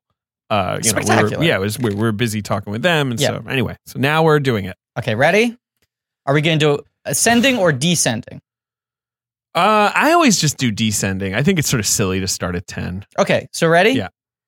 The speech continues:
Speaker 2: I'm starting out. Get
Speaker 1: You
Speaker 2: ready.
Speaker 1: do yours and then I'll do mine.
Speaker 2: Okay.
Speaker 1: Right, rather than alternate.
Speaker 2: Right.
Speaker 1: Yeah.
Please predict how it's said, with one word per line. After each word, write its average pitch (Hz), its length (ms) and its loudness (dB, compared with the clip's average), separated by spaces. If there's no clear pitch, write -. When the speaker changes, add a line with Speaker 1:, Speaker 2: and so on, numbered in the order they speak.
Speaker 2:
I'm 160 100 0
starting 208 300 2
out. 208 220 0
Get 220 120 2
Speaker 1:
You 302 60 4
Speaker 2:
ready. 359 120 6
Speaker 1:
do 330 60 4
yours 233 260 4
and 214 80 0
then 185 100 2
I'll 156 120 2
do 147 120 -2
mine. 98 300 -4
Speaker 2:
Okay. 156 300 -2
Speaker 1:
Right, 135 220 0
rather 127 160 2
than 117 140 -2
alternate. 98 400 -8
Speaker 2:
Right. 131 200 0
Speaker 1:
Yeah. - 80 -18